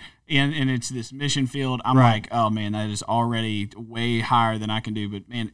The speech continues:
Speaker 1: it, we, actually what we're gonna talk about today is, is really simple principles that we did
Speaker 2: Really simple.
Speaker 1: as just average Joes,
Speaker 2: Right.
Speaker 1: not as a church staff people.
Speaker 2: Now listen, if anybody, uh,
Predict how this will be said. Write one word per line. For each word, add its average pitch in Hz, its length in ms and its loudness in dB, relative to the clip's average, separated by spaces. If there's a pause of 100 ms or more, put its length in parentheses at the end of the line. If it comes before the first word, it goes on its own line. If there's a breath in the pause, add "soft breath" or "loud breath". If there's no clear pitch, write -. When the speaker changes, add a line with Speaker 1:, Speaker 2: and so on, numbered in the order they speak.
Speaker 1:
it, 135 160 -4
we, 139 140 -2
actually 156 400 2
what 147 140 0
we're 160 80 -2
gonna 147 120 0
talk 139 140 -2
about 135 200 -2
today 110 240 -4
is, 101 220 -8
is 104 180 -20
really 127 420 -2
simple 127 420 0
principles 139 480 -2
that 147 100 0
we 147 120 0
did 143 140 0
Speaker 2:
Really 135 240 6
simple. 120 300 -8
Speaker 1:
as 123 280 0
just 120 340 -2
average 123 460 2
Joes, 104 600 -4
Speaker 2:
Right. 123 140 2
Speaker 1:
not 127 220 4
as 107 580 -2
a 117 60 -8
church 117 420 -4
staff 101 380 -4
people. 147 180 4
Speaker 2:
Now 143 80 10
listen, 139 500 8
if 151 300 8 (160)
anybody, 156 880 6 (340)
uh, 123 440 8